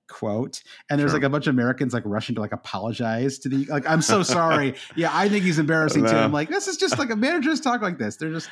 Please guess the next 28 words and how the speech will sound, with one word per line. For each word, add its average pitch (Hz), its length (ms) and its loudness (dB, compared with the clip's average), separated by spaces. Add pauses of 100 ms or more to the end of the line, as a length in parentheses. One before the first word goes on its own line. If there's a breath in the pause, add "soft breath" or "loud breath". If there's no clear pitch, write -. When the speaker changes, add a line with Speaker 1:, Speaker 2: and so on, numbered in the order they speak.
(100)
Speaker 1:
they're 175 160 -4
all 123 60 6
Speaker 2:
I 123 40 8
was 127 140 4
getting 139 240 4
Speaker 1:
kinda 131 140 2
Speaker 2:
texts 131 200 0
from 127 140 0
Speaker 1:
dorks. 113 60 4
Speaker 2:
our 104 100 6
friend 98 580 0
Mike, 98 720 -2
uh, 80 540 2 (140)
this 90 260 -2
morning, 85 340 0
Josh, 82 360 -2
who 92 80 0
was 85 140 -2
apologizing 85 880 -2
for 87 120 -6
Jesse 82 400 -4
Marsh's 78 460 -4
choice 87 440 -4
in 73 240 -4
acid 80 400 -4
wash 80 320 -6
jeans. 76 520 -8
So, 78 400 -2